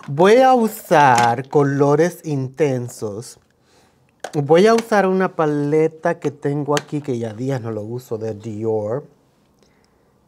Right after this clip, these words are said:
Esta es de Dior. De tanto que lo he usado con mi persona y con mis clientes, que ya se está acabando los colores. Este color ya se acabó.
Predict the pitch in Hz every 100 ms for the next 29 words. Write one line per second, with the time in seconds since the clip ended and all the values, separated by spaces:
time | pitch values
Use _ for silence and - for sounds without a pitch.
0 | _ 113 104 - 110 104 110 107 110 107
1 | 127 131 113 107 113 120 _ _ _ _
2 | _ _ - 123 127 - 123 147 160 165
3 | 147 131 131 127 113 - 156 147 147 113
4 | 104 123 _ _ _ _ _ _ 120 110
5 | 104 104 - 113 113 113 113 104 104 104
6 | - 196 208 175 - 117 107 107 - 143
7 | 147 147 143 113 - 110 110 120 - 107
8 | - 101 110 110 98 98 - - - 64
9 | - - _ _ _ _ _ _ _ _
10 | _ _ _ _ _ _ _ _ _ _
11 | - 185 - 185 175 143 147 143 135 135
12 | 110 - 101 104 104